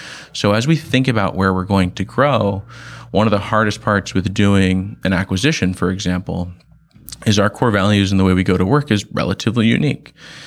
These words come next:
And it's not something that I'm willing to sacrifice. So for us, we haven't been able to find a company where all the stars have aligned in terms of, yes, it's adjacent, yes, it's complementary, the valuation's right, and everyone there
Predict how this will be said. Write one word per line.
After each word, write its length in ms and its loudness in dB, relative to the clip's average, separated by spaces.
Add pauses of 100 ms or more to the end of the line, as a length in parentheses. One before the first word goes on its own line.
(120)
And 140 2
it's 160 -2
not 240 0
something 300 2
that 120 4
I'm 160 0
willing 240 4
to 100 -4
sacrifice. 680 -6 (240)
So 480 0 (300)
for 260 2
us, 260 0
we 120 4
haven't 560 0
been 120 2
able 220 2
to 60 -2
find 340 0
a 40 -2
company 460 0
where 200 2
all 220 0
the 80 0
stars 360 0
have 100 0
aligned 420 2
in 120 0
terms 400 0
of, 260 0 (420)
yes, 320 0
it's 160 0
adjacent, 600 -2
yes, 360 0
it's 120 -2
complementary, 720 2
the 120 2
valuation's 1000 2
right, 320 0
and 200 -4
everyone 440 2
there 380 2